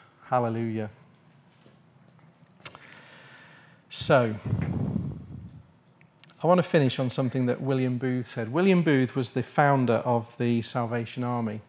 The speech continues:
And a man went to him once and said, "Wha-, how and why have you been so effective in developing the Salvation Army,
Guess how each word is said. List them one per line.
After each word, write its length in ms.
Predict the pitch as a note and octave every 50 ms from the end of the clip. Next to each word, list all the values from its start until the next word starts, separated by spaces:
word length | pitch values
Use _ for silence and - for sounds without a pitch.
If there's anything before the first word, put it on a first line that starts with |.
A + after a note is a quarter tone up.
| _ _ _ _ _ - - - - - - - - - - -
And 380 | C#3 C3 C3 C3+ C3+ C3 C3 -
a 60 | - C#3
man 300 | C#3+ E3 F#3+ G#3 G#3 F#3
went 220 | F3 D#3+ D#3 B2+
to 80 | - B2+
him 180 | C3+ C3 C3 B2+
once 340 | A#2+ A2+ A2+ A2 - -
and 140 | B2 B2 A#2
said, 360 | - - C#3 C3+ B2+ A#2+ - - - _ _ _ - - - - - - - - - - - - - - - _ _ - - - - - - - - - -
"Wha-, 240 | C#3 B2+ D#3+ G#3
how 500 | F#3+ - - - A3+ A#3+ B3 B3 B3 B3
and 220 | - A#3+ A3 G#3+ F#3
why 540 | F3+ D#3+ C#3 B2+ A#2+ A2+ G#2+ A2+ A#2+ A#2+ A2+ - _ - - -
have 200 | - D#3 C#3+ C3
you 120 | D3 C#3+ C3+
been 340 | C3 D#3+ D#3 C#3+ C3+ C3
so 500 | A#2+ - - - F3 E3 E3 E3 D#3+ E3+ -
effective 920 | - B2+ - - - - B2 - - - - - B2+ G#2+ G#2 G#2 G#2+ - - _ _ _ _ _ _ _ -
in 100 | C#3 C3
developing 580 | B2+ C3+ B2 A#2+ D3+ D#3 D#3+ D#3+ D#3+ - D#3 D3
the 60 | C#3+
Salvation 640 | C3+ - D3+ C#3 C#3 B2+ C3 C3 C3 A#2+ - C3+ B2+
Army, 420 | A#2+ A#2+ A#2 A#2 A#2 A2+ A2+ A#2